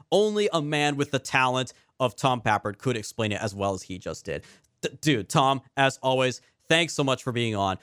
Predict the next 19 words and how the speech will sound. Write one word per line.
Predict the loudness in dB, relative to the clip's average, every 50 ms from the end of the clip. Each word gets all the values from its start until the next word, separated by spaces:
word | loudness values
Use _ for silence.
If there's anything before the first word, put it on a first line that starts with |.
| _ _
Before | _ -6 0 2 2 2 2
we | 2 0
go, | 2 2 2 2 2 -2 -8 _ _ _
as | 2 2 2 2 0 -2
always, | 0 0 2 2 2 0 0 -4 -6
of | -8 -8 -8 -6
course, | 0 2 2 2 2 0 -8 _
be | -6 -6 -6
sure | -6 -6 -2 -2 -2
to | 0 0 -4 -4
follow | 0 2 2 2 4 2 0
Tom | 0 0 0 0 0 0
and | -2
all | -2 0 0 0
the | 0 -2
great | -2 0 -2 -2 0
work | -4 -8 -6
he | -6 -2
does | 0 0 0 0 -2